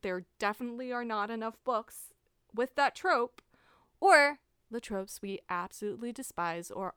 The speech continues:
are hard nose. Mm-hmm. So, where should we start? With, like, what, what, should we start with the ones that we feel are, there just aren't enough books in that trope, or should we start with, start with a hard nose?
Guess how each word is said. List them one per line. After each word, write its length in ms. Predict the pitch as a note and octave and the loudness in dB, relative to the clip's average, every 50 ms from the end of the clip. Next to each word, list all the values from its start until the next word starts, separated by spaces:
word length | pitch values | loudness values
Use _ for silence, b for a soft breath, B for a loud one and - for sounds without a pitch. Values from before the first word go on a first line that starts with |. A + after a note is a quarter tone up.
| _ - | _ -2
are 420 | F#3 F3 D#3+ D#3+ D#3 C3+ F#3 - _ _ | 0 0 0 0 -2 -4 -6 -10 _ _
hard 460 | _ - - - G#3 F3 F#3 F3+ - | _ -20 -10 -2 0 0 0 0 -4
nose. 640 | F#3 D3 G2 G#2+ - - - - - - - - - _ _ _ _ _ _ _ _ G3+ | -6 -8 -8 -8 -8 -10 -14 -14 -14 -14 -14 -16 -18 _ _ _ _ _ _ _ _ -8
Mm-hmm. 460 | G3 G3 G3+ G3 G#3+ A3 F#3 A#2 F2+ G#3+ - _ _ _ _ _ _ _ - - _ _ | -6 -4 -4 -4 -6 -8 -8 -8 -12 -14 -18 _ _ _ _ _ _ _ -20 -20 _ _
So, 560 | _ - - - - - C4+ A3 D3+ F#2+ - - _ _ _ _ _ _ _ _ _ _ _ _ _ _ _ b b b b b b b b | _ -12 -12 -10 0 4 6 6 6 4 2 -4 _ _ _ _ _ _ _ _ _ _ _ _ _ _ _ b b b b b b b b
where 180 | A3+ B3 D#4+ F4 | 2 2 2 2
should 140 | - C5+ C5 A#4 | 0 -2 -2 -2
we 60 | A#4+ | -4
start? 340 | - - - C4 A3 - - | 0 6 6 6 6 6 2
With, 140 | - A#3+ - | -2 2 4
like, 180 | C4+ A#3 - | 4 4 2
what, 220 | A#3+ A#3 D4+ - - | 0 0 0 0 2
what, 160 | C4 C#4 - - - G#3+ | 0 0 0 0 -8 -16
should 200 | - - C#4 B3 C4 | -10 -10 -6 -2 0
we 80 | D#4+ D#4+ | -2 0
start 300 | - - E4 D#4+ C4+ D#4 | 2 4 4 4 4 0
with 120 | D#4+ - | -4 -6
the 60 | D#4+ | -2
ones 260 | C#4+ D4 D4 D4 C4 - | 0 0 0 0 0 -2
that 140 | D4 - A#3+ | -2 -2 -2
we 100 | C#4 C4 | -4 -6
feel 800 | - - C#4+ C#4 C4+ C4+ C4+ C4+ C4 C4+ C4 C4 C4 B3+ - - _ _ _ _ | -4 0 2 2 4 4 4 4 4 4 4 2 2 0 -4 -10 _ _ _ _
are, 240 | A3 A#3 A#3 A3 G#3+ | 4 4 4 4 4
there 180 | G#3+ A#3+ A3+ | 2 0 0
just 320 | G3+ G3 G#3 - A#3 A3 - - | 0 -4 -8 -8 -8 -6 0 2
aren't 260 | G#3+ G#3 A3 A3+ - | 4 4 4 4 2
enough 320 | - A3 G#3+ G#3 G#3 - - _ | 0 0 0 0 -2 -2 -4 _
books 360 | A#3 B3 C4 C4 - - - | 0 0 0 -2 -6 -10 -10
in 100 | C#4 C4+ | -6 -2
that 200 | C#4 C#4 C4+ C4+ | -2 -2 -2 -4
trope, 380 | - - C#4+ C#4+ C#4 C#4 C#4 - | -6 -4 0 0 0 -2 -4 -4
or 280 | - A#3 G#3+ G#3 G#3 G#3 | -2 0 0 2 0 -2
should 180 | - - G3+ F#3+ | -4 -6 -6 -8
we 80 | G#3 | -8
start 300 | G3+ - F#3+ E3 E3+ - - | -6 -6 -6 -6 -6 -8 -12
with, 120 | - - - _ _ | -16 -16 -16 _ _
start 380 | - - - - F3+ C3+ - | -20 -14 -6 -4 -4 -4 -4
with 140 | - F3+ - | -6 -6 -6
a 200 | D3 D3+ D3 G#3+ b b b b b | -6 -6 -6 -8 b b b b b
hard 320 | - - G3+ F#3+ F#3 E3+ | -4 0 0 0 0 -2
nose? 540 | F3+ F3 D3 C3 A2+ - - - - - - | -6 -6 -6 -6 -8 -10 -12 -14 -16 -18 -18